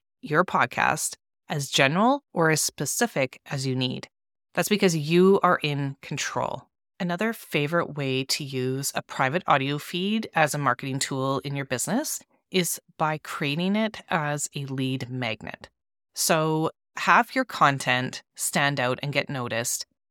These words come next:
outside of a traditional checklist or P D F. I mean,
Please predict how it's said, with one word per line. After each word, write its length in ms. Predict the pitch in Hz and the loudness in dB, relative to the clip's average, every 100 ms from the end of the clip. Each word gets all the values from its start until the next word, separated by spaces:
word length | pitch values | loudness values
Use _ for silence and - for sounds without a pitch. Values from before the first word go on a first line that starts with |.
| _ - | _ -2
outside 640 | 165 202 - - 131 131 127 | 0 0 0 0 0 0 -2
of 100 | - | -8
a 40 | - | -10
traditional 800 | 143 143 139 160 143 139 139 - _ | -6 -4 -2 -2 -2 -2 -2 -6 _
checklist 720 | - 247 - 220 220 214 - - | 0 0 2 0 2 2 0 -4
or 100 | - | -6
P 260 | - 185 175 | -4 -2 0
D 180 | 180 | 2
F. 340 | 170 202 202 - | 4 4 2 -2
I 80 | 156 | -4
mean, 400 | 147 143 143 143 | -2 -2 -2 -6